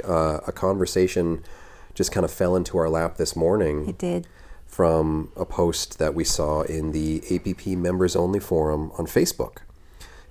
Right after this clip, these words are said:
Speaker 1: And someone posted that they were kind of frustrated, kind of disappointed with, um, piercers basically saying, like, "No, we're not comfortable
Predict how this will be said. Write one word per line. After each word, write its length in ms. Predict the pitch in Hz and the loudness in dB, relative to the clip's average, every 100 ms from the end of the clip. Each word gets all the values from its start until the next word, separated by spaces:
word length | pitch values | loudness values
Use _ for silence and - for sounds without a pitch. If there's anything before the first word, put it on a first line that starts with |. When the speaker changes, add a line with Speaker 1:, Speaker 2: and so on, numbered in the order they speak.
| - | -4
Speaker 1:
And 260 | 90 85 | -2 0
someone 300 | - 127 156 | 2 4 2
posted 600 | 156 107 107 - 107 120 | 4 4 4 6 4 4
that 300 | - 98 92 | 2 0 2
they 100 | 101 | 4
were 400 | 98 98 95 92 - - - - - - - - - - | 4 6 6 4 -2 -20 -20 -20 -20 -20 -20 -20 -16 0
kind 180 | 151 170 | 2 2
of 80 | |
frustrated, 600 | - 139 - 127 127 123 | 4 4 6 4 6 4
kind 240 | 123 113 120 | 2 -2 -2
of 80 | 120 | 0
disappointed 800 | 113 107 - 101 95 101 95 - - - - - - | 0 0 2 0 2 2 0 -4 -18 -18 -18 -14 0
with, 500 | 95 92 92 - - | 4 4 0 -8 -10
um, 640 | 90 82 80 78 78 76 78 - - - - - - - | -4 -4 -2 -4 -6 -8 -12 -20 -20 -20 -20 -20 -20 -14
piercers 580 | - 101 95 98 92 87 | -2 0 2 4 4 4
basically 420 | - 90 - 92 | 2 0 2 0
saying, 380 | - 90 85 82 | 2 2 2 2
like, 280 | 80 80 - | 0 -2 -2
"No, 380 | 98 95 95 95 | 2 4 6 4
we're 200 | 92 90 | 4 4
not 380 | 87 87 - | 2 0 -2
comfortable 720 | - 95 - 87 90 87 85 | -4 -4 -2 2 4 4 2